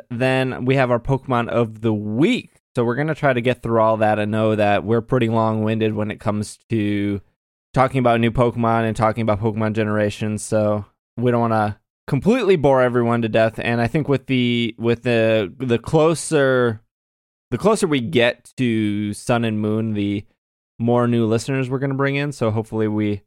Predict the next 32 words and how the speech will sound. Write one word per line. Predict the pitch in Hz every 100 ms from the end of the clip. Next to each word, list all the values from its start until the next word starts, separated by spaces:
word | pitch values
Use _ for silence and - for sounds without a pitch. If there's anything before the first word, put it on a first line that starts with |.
| _
I | 131
don't | 139
wanna | 127
turn | - 147
anyone | 131 127 123 120
away | 117 117
by | 110 107
talking, | 104 120 110 113 104 104 _ _ _ _
uh, | 101 101 98
twenty | - 175 190
minutes | 165 156 143
about | 139 127
wrestling, | 127 151 147 131 110 107
but | 117
let | 135 190
me | 185
<laughs> |
tell | - 302 175
you | 139 143
that | 110 117
there's | 120 143 131
a |
Pokemon | 123 156 139 127 117 110 104 _ _ _
that | - 123
is | 120
wrestling | 135 139 131 117
themed | 147 131
that | 107
we'll | 107
be | 120
talking | 120 135 139 107
about. | 98 95